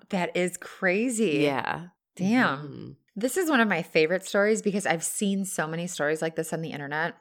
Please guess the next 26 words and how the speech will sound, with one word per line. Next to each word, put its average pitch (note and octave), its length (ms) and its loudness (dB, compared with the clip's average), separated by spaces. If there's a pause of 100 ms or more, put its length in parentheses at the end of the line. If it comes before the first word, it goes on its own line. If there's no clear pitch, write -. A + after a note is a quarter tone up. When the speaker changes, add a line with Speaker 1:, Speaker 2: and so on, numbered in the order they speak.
Speaker 1:
It G#3 80 -2
says, F#3+ 180 0
"My G3+ 80 2
history A#3 360 0
teacher A3 320 -2
was F#3 100 0
showing E3+ 340 -2
us E3+ 160 -6
a E3 40 -8
slideshow E3 680 -2
of D3+ 140 -2
her D#3+ 100 0
trip - 280 -4
to - 100 -10
China E3+ 720 -2
when G3 220 0
one F3 180 0
of G#3 100 -2
my C4+ 120 0
classmates D#3+ 580 -8
shouted, D3 440 -2 (240)
'Hey, C4 440 2
those F3+ 240 2
are A3+ 80 2
my A3 180 2
parents.' - 760 -4